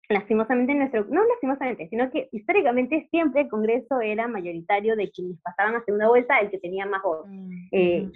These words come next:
Speaker 1: eso por un lado, y luego ya hablo. Y por último elegimos al parlamenta-, a los, al parlamentario peruano andino. Solo vamos a elegir a uno. Muchas personas creen que podemos elegir a dos o a tres, pero no. Todos los partidos presentan a su candidato eh, y es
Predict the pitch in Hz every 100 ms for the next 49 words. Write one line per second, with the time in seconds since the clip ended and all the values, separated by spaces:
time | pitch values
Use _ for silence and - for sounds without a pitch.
0 | - 285 349 269 226 226 247 202 202 185
1 | 190 185 190 226 - 254 220 285 285 311
2 | 311 214 214 247 254 262 202 196 208 196
3 | 185 180 214 214 214 214 220 - 190 185
4 | 185 - 196 185 180 185 180 175 208 226
5 | 247 214 196 202 208 180 180 - - 277
6 | 294 285 302 302 208 214 214 202 233 202
7 | - 202 220 226 - 208 190 - 190 202
8 | 202 202 185 202 160 - 196 160 165 190
9 | 202 190 156 - 202 - 175 180 - -
10 | - - - 254 269 285 254 254 254 247
11 | 247 196 214 208 202 208 185 - 180 170
12 | 165 190 196 185 180 - - - _ _
13 | - 170 165 - - 196 214